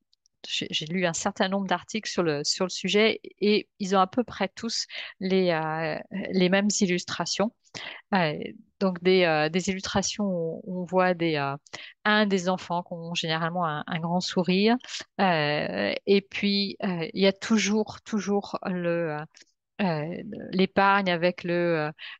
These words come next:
euh, la tirelire où on met de l'argent de, euh, euh, dedans, généralement des, euh, euh, des pièces. Ça, ça, on les entend bien tomber.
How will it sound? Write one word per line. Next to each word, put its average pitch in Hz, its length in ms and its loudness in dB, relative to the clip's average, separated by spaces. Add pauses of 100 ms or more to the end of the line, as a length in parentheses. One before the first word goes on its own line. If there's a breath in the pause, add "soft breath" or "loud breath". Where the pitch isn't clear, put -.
euh, 156 380 0
la 190 120 -4
tirelire 202 600 -2 (380 loud breath)
où 190 400 0
on 180 160 4
met 175 200 -2
de 170 80 -12
l'argent 175 440 -2
de, 165 140 -2
euh, 151 400 -2
euh, 160 400 -2
dedans, 185 460 2
généralement 170 640 -2
des, 160 200 -4
euh, 147 200 -4 (160)
euh, 151 160 0
des 165 120 4
pièces. - 480 0 (460)
Ça, - 160 -12
ça, - 220 -10 (460)
on 190 60 -10
les 165 140 -6
entend 170 200 -4
bien 196 140 2
tomber. 185 320 2